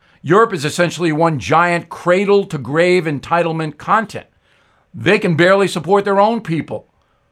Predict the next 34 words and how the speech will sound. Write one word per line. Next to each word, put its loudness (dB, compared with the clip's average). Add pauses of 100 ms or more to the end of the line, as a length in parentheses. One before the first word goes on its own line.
Who's -4
gonna 0
pay -4
for -10
the -2
migrants? -4 (460)
In 2
the 4
U 4
S 2
A, 2
we 0
now 2
have 0
a 0
thirty 0
trillion 0
dollar 2
debt 0
on 0
the 0
books, 0 (400)
and 0
millions 4
of -4
foreign 2
nationals -2
coming -2
in -2
here -2 (380)
thanks 0
to -2
Mister -2
Biden's 0